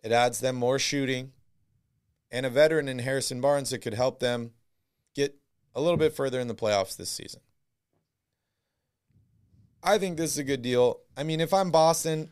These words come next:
maybe I'm not gonna make this deal, but I, I think this is a good deal for Sacramento. So, moving on here, I wanna show you guys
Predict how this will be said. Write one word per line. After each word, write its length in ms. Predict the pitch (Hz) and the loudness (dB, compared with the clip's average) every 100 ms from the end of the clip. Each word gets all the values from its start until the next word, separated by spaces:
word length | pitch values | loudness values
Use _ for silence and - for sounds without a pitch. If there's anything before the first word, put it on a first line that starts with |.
| _ | _
maybe 400 | 175 208 190 185 | -2 -2 0 0
I'm 120 | 165 | 2
not 220 | 160 165 | 2 0
gonna 140 | 170 165 | -2 -2
make 220 | 165 160 | -2 -2
this 220 | 170 - | -4 -4
deal, 420 | 151 147 147 147 - | -2 0 0 -2 0
but 320 | 139 127 - - _ _ _ _ _ _ _ _ - | 2 2 0 -18 _ _ _ _ _ _ _ _ -8
I, 280 | 151 135 156 | -6 -2 -2
I 40 | |
think 200 | 170 180 | -2 -4
this 120 | 175 151 | -4 -4
is 80 | |
a 60 | 143 | -4
good 160 | 143 131 | -4 -2
deal 180 | 131 | -2
for 140 | 120 113 | -2 -4
Sacramento. 640 | - 107 - 98 95 107 _ _ _ _ _ _ _ _ _ _ _ _ _ _ _ _ _ | -4 -4 -6 -14 -16 -20 _ _ _ _ _ _ _ _ _ _ _ _ _ _ _ _ _
So, 480 | - 185 156 107 - | -2 4 4 4 -2
moving 340 | - 156 180 156 | -4 -2 0 0
on 220 | 143 120 | 0 0
here, 340 | 110 101 123 160 _ _ _ _ - | -4 -4 -6 -10 _ _ _ _ -16
I 60 | 110 | -10
wanna 260 | 113 113 | -8 -8
show 320 | 107 - 139 | -8 -6 -4
you 240 | 131 113 107 | -4 -6 -6
guys 920 | 101 107 107 117 151 185 196 - | -2 0 2 2 0 -2 -6 -12